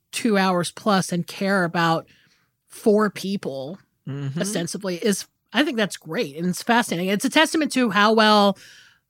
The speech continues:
Speaker 1: the play is, the, how well the actors are, and how well Mike Nichols makes this movie. I mean, it's,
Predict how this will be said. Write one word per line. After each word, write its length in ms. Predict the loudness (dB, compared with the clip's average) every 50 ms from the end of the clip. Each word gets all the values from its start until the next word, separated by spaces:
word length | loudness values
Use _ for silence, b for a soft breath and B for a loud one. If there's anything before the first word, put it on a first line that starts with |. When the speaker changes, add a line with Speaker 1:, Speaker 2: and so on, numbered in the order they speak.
| _ _ _ _ _ _ _ _ -10
Speaker 1:
the 140 | -6 -6 -6
play 640 | -6 -6 0 4 4 6 6 6 6 6 6 4 2 2 2
is, 480 | 2 4 6 6 6 4 2 0 -2
the, 320 | 0 0 2 2 0 -2 -6 _ _ _ _ _ _ _ _ -10
how 220 | -2 2 2 4 4
well 220 | 4 2 0 0
the 120 | -2 0
actors 460 | 2 2 2 2 2 2 2 2 4 2
are, 380 | 2 4 4 4 4 4 4 4
and 140 | 2 2 2
how 220 | 4 4 6 6
well 500 | 6 6 6 6 6 6 4 4 2 -2 _ 0
Mike 300 | 4 4 4 4 4 2
Nichols 300 | 0 2 2 2 4 4
makes 200 | 4 2 2 2
this 160 | -2 -2 2
movie. 320 | 2 2 4 4 4 2 2
I 60 | 0
mean, 180 | 2 2 2 2
it's, 300 | 0 -2 -4 -10 -12